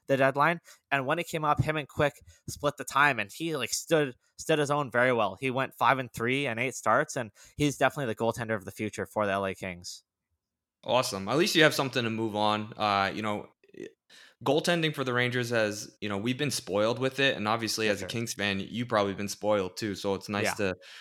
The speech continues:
Speaker 2: nice to see, like, the youth just come in and s-, and step up. E-, even too, I don't, I don't know if you've noticed this, but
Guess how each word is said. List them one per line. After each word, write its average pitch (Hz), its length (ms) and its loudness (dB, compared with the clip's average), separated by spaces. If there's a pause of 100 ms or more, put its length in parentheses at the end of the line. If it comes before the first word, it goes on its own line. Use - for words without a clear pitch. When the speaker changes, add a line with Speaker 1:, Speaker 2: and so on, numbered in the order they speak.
(240)
Speaker 2:
nice 143 220 2
to 151 100 0
see, 139 220 0
like, 120 180 4
the 117 80 0
youth 113 220 0
just - 280 -2
come 113 220 0
in 110 160 0
and 98 160 0
s-, - 120 -8 (100)
and 107 100 -10
step 101 320 -2
up. 104 220 2
E-, 151 180 0
even 190 420 2
too, 147 280 2
I 113 80 4
don't, 135 200 0
I 107 120 -4
don't 156 80 -2
know 139 100 0
if 120 100 -4
you've 113 180 -6
noticed 120 340 -2
this, 104 240 -2
but 107 400 2